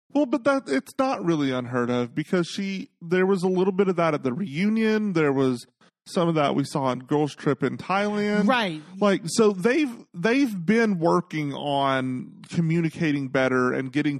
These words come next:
Speaker 1: to a better place where,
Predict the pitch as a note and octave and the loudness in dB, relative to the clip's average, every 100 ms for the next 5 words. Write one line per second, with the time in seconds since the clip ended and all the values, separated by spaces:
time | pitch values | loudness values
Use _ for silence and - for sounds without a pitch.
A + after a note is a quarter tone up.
0 | - C#3+ B2+ C#3 C3 B2+ A#2+ _ _ _ | -2 -2 0 0 0 0 -2 _ _ _
1 | _ - D#3 D3 C3 - - C3+ B2+ B2 | _ -6 -2 -2 -2 -6 -2 0 0 0
2 | C#3+ | -4